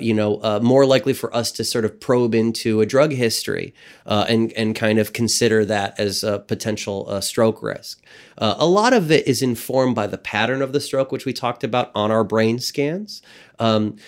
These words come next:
but for the most part, if you're a young patient and the conventional causes of stroke are not readily apparent,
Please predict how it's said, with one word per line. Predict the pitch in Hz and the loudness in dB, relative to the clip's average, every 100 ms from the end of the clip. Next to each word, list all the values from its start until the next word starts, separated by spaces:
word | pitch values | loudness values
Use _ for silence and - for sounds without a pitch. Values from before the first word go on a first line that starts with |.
| - | -12
but | 120 127 123 | 0 2 2
for | - 143 | 0 2
the | 127 | 4
most | 123 151 196 - | 4 4 4 2
part, | 180 139 | 2 2
if | 117 | 0
you're | 123 135 | 2 4
a | 123 | 4
young | 113 127 147 | 4 6 4
patient | 156 156 156 156 120 101 - | 4 2 2 2 -2 -4 -4
and | - 113 110 107 - | -2 0 0 -2 -6
the | 107 113 | -6 -4
conventional | - 117 101 131 156 - 143 127 120 | 0 -2 4 4 4 2 2 2 -2
causes | - 123 120 113 | -2 0 0 0
of | 113 | -2
stroke | - - 123 120 - | -2 0 0 0 0
are | 110 | 0
not | 113 120 123 | 2 0 0
readily | 110 117 127 131 123 | 0 2 2 0 -2
apparent, | - 208 226 110 | -2 0 0 0